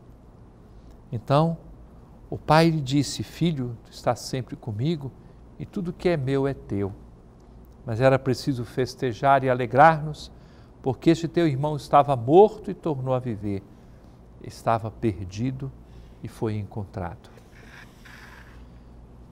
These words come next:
Preciosa parábola do filho pródigo ou do pai misericordioso. Não há forma melhor para terminarmos esta segunda semana da Quaresma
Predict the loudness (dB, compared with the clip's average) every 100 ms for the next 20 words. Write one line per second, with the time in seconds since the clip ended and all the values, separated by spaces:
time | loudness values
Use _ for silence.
0 | -6 -4 -4 0 4 4 4 -2 0 4
1 | 6 6 4 0 0 -2 -8 -20 -20 -20
2 | -20 -20 -20 -12 -8 -6 -2 -2 -2 4
3 | 6 6 2 -8 -6 -6 -4 2 4 4
4 | -2 -6 -6 -6 -8 -6 -4 -6 -6 -8
5 | -16 -18 -20 -20 -20 -20 -20 -20 -20 -20
6 | -20 -20 -20 -20 -20 -20 -20 -12 -4 -2
7 | -2 2 2 2 -2 -6 4 6 6 4
8 | 2 2 0 -4 -4 0 0 0 -4 -10
9 | -12 -16 -20 -20 -12 2 4 4 0 -6
10 | -6 -4 -4 -4 -6 -6 -6 -6 -6 -6
11 | -8 -8 -6 -4 0 0 0 -4 -12